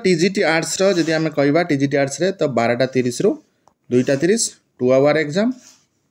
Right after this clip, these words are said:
ତ ଟୁ ଆୱାର ଯେଉଁ ଏକ୍ଜାମ ଅଛି ଟି ଜି ଟି ଆର୍ଟ୍ସର, ତ ୟା ପାଇଁ ଦେଖ, ଏମିତି ହଁ, ଯେଉଁ ପିଲା ଥିବେ, କଣ୍ଟିନ୍ୟୁ ତ କେହି ପଢ଼ୁ ନଥିବେ ବର୍ତ୍ତମାନ,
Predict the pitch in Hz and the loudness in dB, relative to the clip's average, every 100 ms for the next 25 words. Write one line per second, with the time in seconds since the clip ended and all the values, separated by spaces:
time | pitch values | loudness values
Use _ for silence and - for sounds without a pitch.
0 | _ _ _ _ _ _ _ _ _ _ | _ _ _ _ _ _ _ _ _ _
1 | _ _ _ _ _ _ _ _ 139 170 | _ _ _ _ _ _ _ _ -6 0
2 | 202 214 208 202 143 139 175 170 175 165 | 2 4 2 0 0 0 2 2 0 0
3 | 143 143 147 131 123 - 175 165 143 139 | 0 0 0 0 -2 -4 -2 0 2 2
4 | 147 139 104 - _ 131 143 147 147 143 | 2 0 -2 -10 _ -2 0 2 2 2
5 | 123 127 131 139 143 135 - 131 123 131 | 0 0 0 2 0 2 0 -2 0 -2
6 | 131 151 160 160 147 147 135 139 135 120 | -2 -2 0 0 0 0 2 2 2 0
7 | - 135 131 123 120 | -4 0 2 2 0